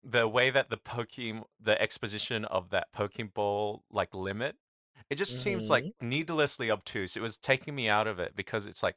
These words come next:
Speaker 1: it disappears in, like, a ball of light. Like, it just
Speaker 2: Okay, but how else
Speaker 1: like,
Speaker 2: w-, is it meant to work?
Speaker 1: and they would, well, they would retcon that, I think, in future s-,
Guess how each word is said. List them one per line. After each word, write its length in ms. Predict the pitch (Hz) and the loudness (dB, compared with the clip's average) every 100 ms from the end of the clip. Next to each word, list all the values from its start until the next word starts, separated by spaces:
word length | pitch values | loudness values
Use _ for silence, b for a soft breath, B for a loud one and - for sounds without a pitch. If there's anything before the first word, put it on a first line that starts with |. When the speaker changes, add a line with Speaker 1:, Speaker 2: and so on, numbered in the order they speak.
| - | -6
Speaker 1:
it 120 | 98 | -4
disappears 640 | 107 - 110 110 95 95 - | 0 0 -2 -2 0 -2 -6
in, 80 | 90 | -6
like, 160 | 92 - | -6 -6
a 40 | |
ball 340 | 87 98 92 | -4 -2 0
of 140 | 90 82 | -2 -2
light. 340 | 87 80 65 - _ _ _ _ _ _ | 0 2 0 -4 _ _ _ _ _ _
Like, 440 | 101 95 90 - - _ _ - | 2 4 4 -2 -12 _ _ -4
it 100 | 117 | -4
just 320 | 110 - - _ - | -2 -4 -4 _ 2
Speaker 2:
Okay, 100 | 165 | 8
but 80 | 160 | 10
how 160 | 151 190 | 10 10
else 180 | 185 214 | 10 10
Speaker 1:
like, 120 | 120 | 8
Speaker 2:
w-, 160 | 151 139 | 8 6
is 100 | 135 | 6
it 60 | |
meant 140 | 117 104 | 2 0
to 80 | |
work? 160 | 95 95 | 0 2
Speaker 1:
and 120 | 131 | 4
they 160 | 156 180 | 6 4
would, 240 | 202 - - 120 | 4 0 -12 -2
well, 120 | 143 | 2
they 120 | 147 165 | 4 2
would 140 | 143 | 4
retcon 460 | 110 - - 143 110 | 4 4 2 -2 0
that, 140 | 87 | 2
I 80 | 87 | 0
think, 280 | - 92 - | -4 -8 -6
in 120 | 92 | -8
future 560 | - 104 - 98 92 - | -8 -8 -6 -6 -6 -10
s-, 60 | - | -16